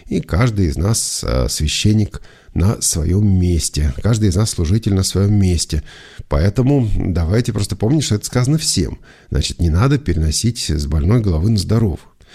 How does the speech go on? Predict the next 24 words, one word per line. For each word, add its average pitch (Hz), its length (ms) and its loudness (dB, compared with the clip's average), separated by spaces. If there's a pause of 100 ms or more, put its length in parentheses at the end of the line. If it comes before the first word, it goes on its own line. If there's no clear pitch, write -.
(340)
А, 127 240 0
то, 120 100 2
что 117 160 4
люди 110 240 4
не 85 200 0
приходят 85 640 0
к 73 220 -2
причастию, 185 640 0
это - 80 -20
плохо. 127 440 -2 (300)
Но 95 560 2
то, 95 120 -4
что - 140 -4
священник 135 520 0
из-за 87 120 0
этого 95 200 0
спивается, 95 600 0 (400)
это 80 220 -2
не 92 180 2
проблема 90 580 2
тех, - 240 -2
кто - 140 -4
не 82 140 2
приходит 80 520 0